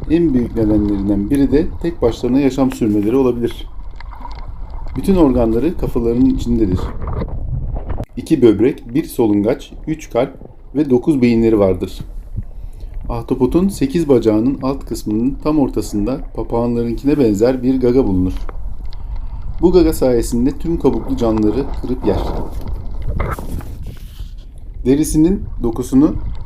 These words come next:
ve rengini saniyeler içinde değiştirebilir. Kafalarının içinde mürekkep kesesi bulunur. Tehlike anında mürekkep saçar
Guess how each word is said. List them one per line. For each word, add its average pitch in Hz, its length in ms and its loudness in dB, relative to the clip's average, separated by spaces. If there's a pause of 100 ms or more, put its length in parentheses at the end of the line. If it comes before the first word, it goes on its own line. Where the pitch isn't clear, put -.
ve 131 100 2
rengini 131 360 4
saniyeler 131 500 2
içinde 120 340 -2
değiştirebilir. 113 640 -2 (1120)
Kafalarının 139 560 4
içinde 127 320 2
mürekkep 113 600 0
kesesi 120 440 -8
bulunur. 92 300 0 (760)
Tehlike 113 360 0
anında 123 440 2
mürekkep 113 500 0
saçar 123 340 0